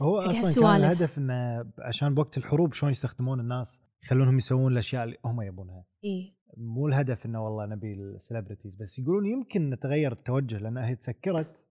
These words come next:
Speaker 1: بعدين.
Speaker 2: إيه.
Speaker 1: على أساس إنها تسكرت.
Speaker 2: وايد أصلًا حتى إن جو روغن مقابل وايد ناس كانوا يشتغلون ويا-، على هالبروجكت هذا.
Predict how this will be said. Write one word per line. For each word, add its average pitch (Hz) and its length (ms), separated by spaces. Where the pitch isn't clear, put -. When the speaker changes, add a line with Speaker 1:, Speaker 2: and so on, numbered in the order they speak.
Speaker 1:
بعدين. 120 380
Speaker 2:
إيه. 208 400
Speaker 1:
على 98 160
أساس 143 320
إنها 90 120
تسكرت. - 720
Speaker 2:
وايد 294 400
أصلًا 285 300
حتى 311 220
إن 285 200
جو 240 180
روغن 269 400
مقابل 233 420
وايد 226 280
ناس 240 160
كانوا 247 300
يشتغلون 214 600
ويا-، 190 280
على 233 140
هالبروجكت 185 1700
هذا. 175 300